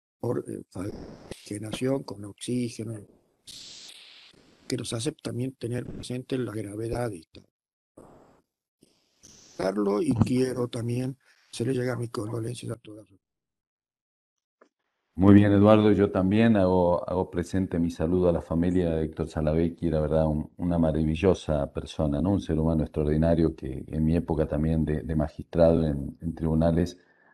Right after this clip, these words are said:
Speaker 2: ha colaborado muchísimo y siempre ha sido una persona de un corazón enorme, fundamentalmente. Les mando un fuerte abrazo a los dos y,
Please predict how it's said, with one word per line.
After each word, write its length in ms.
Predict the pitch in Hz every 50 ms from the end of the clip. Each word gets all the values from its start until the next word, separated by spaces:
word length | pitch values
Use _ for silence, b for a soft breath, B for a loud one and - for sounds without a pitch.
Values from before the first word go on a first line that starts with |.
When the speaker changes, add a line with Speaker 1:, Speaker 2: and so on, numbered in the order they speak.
| _ _ -
Speaker 2:
ha 120 | - 87
colaborado 560 | - - 82 80 78 78 78 78 80 80 80 78
muchísimo 680 | 76 76 76 - - 98 95 90 87 - 90 85 82
y 60 | 78
siempre 340 | 78 - - 82 78 76 73
ha 40 | 71
sido 160 | - - 82 80
una 120 | 73 73
persona 640 | - - 71 - - 78 78 76 71 69 64 65 65 - _ _ _ _ _ _ _ _ _ _ _ _ _ _ _ _
de 120 | - 85 95
un 80 | 92
corazón 400 | 90 92 82 78 76 - - 82
enorme, 340 | 78 73 65 64 62 64 64
fundamentalmente. 720 | 62 - 73 71 71 71 71 67 - 65 - - - _ _ _ b b b b b b b b
Les 160 | - 107 113
mando 300 | 113 135 151 156 156 151
un 100 | 139 123
fuerte 300 | - 156 165 156 160 151
abrazo 340 | 143 131 143 151 139 - 143
a 40 | 131
los 120 | 123 120
dos 420 | 120 143 156 165 165 160 160 - - -
y, 460 | - 104 107 107 104 101 98 98 95